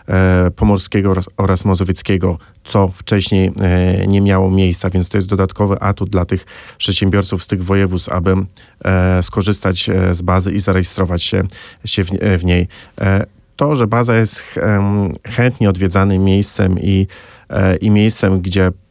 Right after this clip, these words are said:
pracodawcy i przedsiębiorcy znajdują, e, dla siebie usługi rozwojowe, świadczą,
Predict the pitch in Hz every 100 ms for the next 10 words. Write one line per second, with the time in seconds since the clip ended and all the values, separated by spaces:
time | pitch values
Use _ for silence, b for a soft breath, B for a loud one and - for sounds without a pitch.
0 | _ 101 90 90 98 104 98 - - -
1 | 95 98 104 - 95 92 90 127 110 92
2 | _ _ _ _ - 92 87 90 - 92
3 | 92 - 92 95 92 90 90 110 120 -
4 | 117 117 123